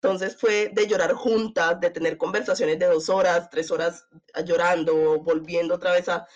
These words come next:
a decir, "Pero entonces, ¿qué hacemos? ¿Y quién es Dios? ¿Y cómo percibimos a Dios en medio de estas violencias?". Y de verdad tenemos que quedarnos en silencio,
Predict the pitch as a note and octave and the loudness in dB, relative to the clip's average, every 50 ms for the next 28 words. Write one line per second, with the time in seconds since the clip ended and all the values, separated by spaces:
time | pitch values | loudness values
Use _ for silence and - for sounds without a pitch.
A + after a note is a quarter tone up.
0 | - _ _ - D#3 E3 F3 E3+ E3+ E3+ D#3+ D#3+ - A3 A3 F3+ F#3 F#3 F3 - | -20 _ _ -4 0 0 0 0 0 -4 -8 -4 -2 -2 -2 0 -2 -2 -4 -4
1 | E3 E3 - - G#3+ B3+ - - C4+ D4 C4+ A#3 G3+ F#3+ F3 - F#3 - - F3 | -6 -8 -6 -4 -6 -4 0 0 0 2 0 0 -2 -6 -8 -8 -12 -8 -2 0
2 | E3 E3+ E3 - - A3 A#3+ B3+ A3+ G#3+ F#3+ F3 F3 F3+ D#3+ - - F3 E3 E3+ | 2 0 0 -2 -4 -4 -2 0 0 0 0 -4 -6 -10 -14 -8 -4 -4 -2 0
3 | F3 F#3+ G3+ - B3+ - _ _ _ _ _ - G#3 G3+ A3+ - A3 G#3 F#3 E3+ | 0 0 0 -2 -6 -10 _ _ _ _ _ -6 -6 -6 -6 -6 -6 -4 -2 -2
4 | D#3+ F3 - - F#3+ G3 E3+ E3 D#3+ F3 E3+ F3+ F#3 G3 G#3 G#3 G3+ F#3+ - _ | -2 -2 -2 -2 -2 -2 -2 -4 -2 -2 -2 -2 -2 0 0 0 0 -2 -6 _
5 | E3 E3+ D#3+ E3 F3 F#3+ G3+ G#3 G3+ F#3 F3+ E3 E3 D#3+ E3 - E3+ G#3 B3 - | -8 -8 -4 -2 -2 -2 -2 -2 -4 0 0 0 0 0 -2 0 -2 -2 -2 -2
6 | - - - _ _ _ _ _ _ _ _ - - A3+ G3+ F#3+ - _ _ _ | -12 -20 -20 _ _ _ _ _ _ _ _ -10 -8 -8 -8 -10 -14 _ _ _
7 | _ _ _ _ - F3+ G#3 G3+ G3 A#3 G3 F#3 - - G#3 A3 A#3+ C4 - - | _ _ _ _ -4 -2 0 0 0 0 0 0 -2 0 0 -2 -2 -2 -2 -4
8 | - - F3+ E3 D3+ E3 G#3+ - - B3 C#4+ - F#3+ F3+ F3 E3+ E3+ E3+ D#3+ - | -4 -2 -2 -2 0 0 0 2 0 0 -2 -4 -4 0 2 2 2 2 0 -2
9 | B3+ B3+ G4 G4+ - | -2 -2 -2 -2 -6